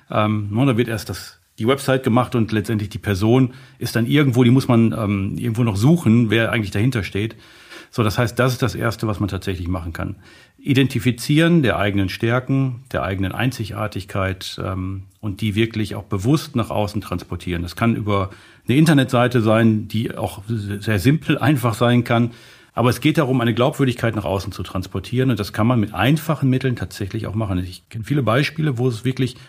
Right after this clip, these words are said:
auch mit kleinem Budget funktioniert, indem man nur die Besonderheit nach außen kommuniziert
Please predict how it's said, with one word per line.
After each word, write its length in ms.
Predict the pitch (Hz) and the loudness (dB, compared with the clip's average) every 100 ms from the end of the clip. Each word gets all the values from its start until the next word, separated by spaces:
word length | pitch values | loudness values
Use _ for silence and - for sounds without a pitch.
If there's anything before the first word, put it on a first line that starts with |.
| - | -4
auch 100 | 123 | -2
mit 80 | 131 | 0
kleinem 380 | 165 190 185 | 2 4 6
Budget 340 | 123 110 110 98 | 4 4 2 2
funktioniert, 760 | - 101 - 95 98 95 85 - - - | 0 -2 -2 -2 -2 -2 -6 -14 -8 -2
indem 180 | 127 | 2
man 100 | 131 | 6
nur 100 | 139 | 6
die 120 | 160 147 | 6 6
Besonderheit 600 | 127 160 175 107 113 110 | 6 6 6 6 2 0
nach 140 | 107 | -2
außen 460 | 110 110 - 98 95 | 0 0 0 -4 -2
kommuniziert 800 | 101 92 92 92 - 113 135 | -4 -2 -4 -8 -6 -4 -4